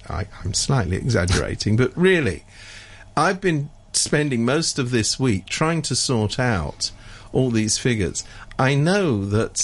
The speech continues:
Legco has so far uh, authorised in terms of expenditure for the project, a hundred and ten billion dollars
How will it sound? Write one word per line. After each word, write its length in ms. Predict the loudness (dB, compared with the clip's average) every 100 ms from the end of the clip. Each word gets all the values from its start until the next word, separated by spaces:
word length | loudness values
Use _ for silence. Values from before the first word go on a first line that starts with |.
| -2
Legco 680 | 2 2 0 -4 0 2 2
has 160 | 0 0
so 320 | 2 2 0
far 540 | 0 0 0 -2 -6 -12 -20 -20 -20 -20 -20 -20 -2
uh, 140 | 0 2
authorised 680 | 2 2 0 0 0 -2 0
in 100 | 0
terms 280 | 2 0 2
of 40 | 0
expenditure 600 | 0 0 0 0 -2 -4
for 140 | -2
the 80 | -4
project, 380 | 0 0 0 0
a 40 |
hundred 360 | 2 2 2 2
and 180 | 0 -2
ten 480 | 0 2 4 2 -2 -4 2
billion 600 | 4 4 2 0 0 0
dollars 800 | 0 2 -2 -6 -4 -2 -2